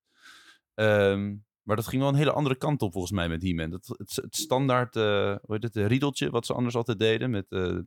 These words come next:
slechterik verslaan. Dat, daar gingen ze wel goed overheen volgens mij. Dus, eh, toch misschien wel een aanrader om die even te gaan checken. Als je vroeger He-Man hebt gekeken.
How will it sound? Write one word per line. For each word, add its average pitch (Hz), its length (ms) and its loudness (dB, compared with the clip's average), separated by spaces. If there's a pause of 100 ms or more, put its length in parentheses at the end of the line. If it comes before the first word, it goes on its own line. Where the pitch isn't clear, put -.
(160)
slechterik 104 460 -6
verslaan. 117 560 -2
Dat, 113 200 -4
daar 123 160 0
gingen 135 200 -2
ze 123 80 -4
wel 123 100 2 (100)
goed - 220 -4
overheen 113 400 2
volgens 80 220 -12
mij. 82 180 -6 (460)
Dus, 104 200 -8
eh, 104 420 0 (320)
toch - 160 -6
misschien 165 260 -2
wel 147 180 0
een 123 100 -2
aanrader 117 400 2
om 110 140 -2
die 110 200 -4
even 104 120 0
te - 60 -12
gaan 110 120 0
checken. 98 220 0
Als 127 100 4
je 127 80 -2
vroeger 143 380 0
He-Man 139 240 0
hebt 113 120 -4
gekeken. 196 520 -2